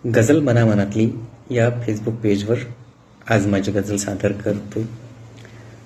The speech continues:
सर्वप्रथम मी कवी कुमार यांचे, यांची माफी मागतो, कारण की त्यांना मला बऱ्याच दिवसांचा व्हिडिओ मागितला होता, पण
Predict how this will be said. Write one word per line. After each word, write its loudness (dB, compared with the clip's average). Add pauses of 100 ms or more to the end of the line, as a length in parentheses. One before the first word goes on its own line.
(320)
सर्वप्रथम 2
मी 2 (1600)
कवी 4
कुमार 2 (200)
यांचे, -2
यांची -2
माफी 4
मागतो, 2 (280)
कारण -4
की -10
त्यांना -4
मला 0
बऱ्याच 0
दिवसांचा -2
व्हिडिओ 2
मागितला 0
होता, -2 (480)
पण -2